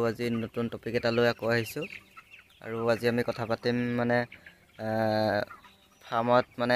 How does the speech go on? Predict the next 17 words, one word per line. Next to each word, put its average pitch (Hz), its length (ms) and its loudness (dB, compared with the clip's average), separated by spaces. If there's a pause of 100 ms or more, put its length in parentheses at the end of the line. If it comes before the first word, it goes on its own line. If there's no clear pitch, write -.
নিপল 120 340 0
ডিংকাৰৰ 120 1400 4
ৰিজাল্ট 117 360 6
ভাল 120 220 6
নে, 139 200 8 (280)
নে 117 160 -2
অট 117 240 0
ডিংকাৰৰ 117 340 2
ৰিজাল্ট 110 300 0
ভাল? 113 160 0 (560)
মানে, - 240 -14
মোক 113 200 -6
এজনে 113 240 -2
কমেণ্ট 110 320 -4
কৰি 113 160 0
সুধিছিলে, 110 400 -4
তো 120 120 -6